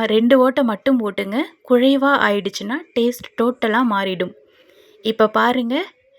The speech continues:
இந்த கீரையினுடைய பக்குவம் இது போல தான் இருக்கணும்.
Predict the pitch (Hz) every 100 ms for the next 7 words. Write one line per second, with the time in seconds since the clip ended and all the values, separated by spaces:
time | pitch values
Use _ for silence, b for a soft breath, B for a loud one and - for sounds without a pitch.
0 | b b b - 220 202 - 254 294 277
1 | 220 190 220 233 202 202 - 226 277 -
2 | 214 240 294 285 233 208 254 233 202 -
3 | 185